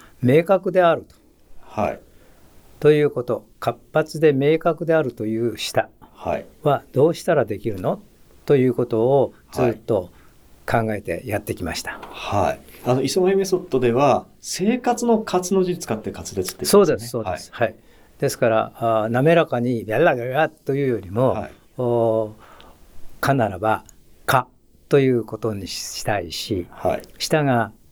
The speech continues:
Speaker 1: あー、必要な時にピシッと止める、止めることができるかどうかと。
Speaker 2: はい。
Speaker 1: ということを問題にしてます。
Speaker 2: はい。
Speaker 1: で、えー、私が、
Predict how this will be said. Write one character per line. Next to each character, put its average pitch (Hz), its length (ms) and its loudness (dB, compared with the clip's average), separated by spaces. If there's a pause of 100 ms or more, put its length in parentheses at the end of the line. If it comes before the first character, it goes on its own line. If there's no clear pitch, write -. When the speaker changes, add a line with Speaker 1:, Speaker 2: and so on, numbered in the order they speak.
(140)
Speaker 1:
あ 110 500 -2
ー、 - 20 -6
必 - 240 0
要 165 80 6
な 165 120 2
時 147 220 -4
に 98 100 -6
ピ - 120 -8
シ 180 100 -4
ッ - 40 -14
と - 100 -2
止 - 160 -8
め 131 180 4
る、 165 300 2
止 - 80 -4
め 139 120 4
る 160 80 2
こ 170 120 0
と 180 80 2
が 143 100 4
で 90 140 -10
き 117 100 -8
る 120 80 -6
か - 120 -14
ど - 100 -16
う - 40 -18
か - 220 -20
と。 - 140 -8
Speaker 2:
は 82 100 -2
い。 - 80 -12 (520)
Speaker 1:
と 143 140 4
い 143 160 6
う 131 120 0
こ 123 120 -8
と 123 360 2
を 143 60 4
問 107 220 -6
題 95 160 -2
に 82 60 -12
し - 80 -12
て - 100 -18
ま - 160 -14
す。 - 200 -8
Speaker 2:
は - 60 0
い。 - 100 -10 (680)
Speaker 1:
で、 147 320 4
え 123 1120 -2 (280)
ー、 - 40 -14
私 143 400 0
が、 139 280 4